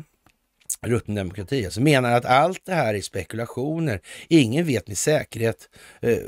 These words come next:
vad som händer efter valet. När är det inblandat i, i det moderna kriget och det handlar om informationshantering, så får man nästan räkna med att det är överraskningsmomentet kommer att finnas med i det här. Och, och man kan väl säga så, det börjar stöka nu kring det här och de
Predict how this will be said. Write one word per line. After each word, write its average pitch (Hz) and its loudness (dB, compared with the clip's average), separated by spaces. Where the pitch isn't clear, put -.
vad 113 4
som 127 -2
händer 135 2
efter 151 -2
valet. 104 -2
När 135 4
är 135 4
det 139 4
inblandat 127 2
i, 131 -2
i 127 2
det 127 0
moderna 127 2
kriget 156 -2
och 156 0
det 123 0
handlar 117 4
om 113 2
informationshantering, 113 0
så - -6
får 151 -4
man 156 -2
nästan 123 -2
räkna 110 -2
med 101 0
att 101 -4
det 113 -4
är 110 2
överraskningsmomentet 98 -4
kommer 143 0
att 180 -2
finnas 101 -2
med 92 -6
i 87 -8
det 85 -6
här. - -12
Och, 147 4
och 156 6
man 147 4
kan 147 2
väl 175 0
säga 170 2
så, 139 -2
det 139 -2
börjar 135 0
stöka 151 -2
nu 156 -4
kring 110 -6
det 107 -2
här 101 -2
och 107 0
de 113 -2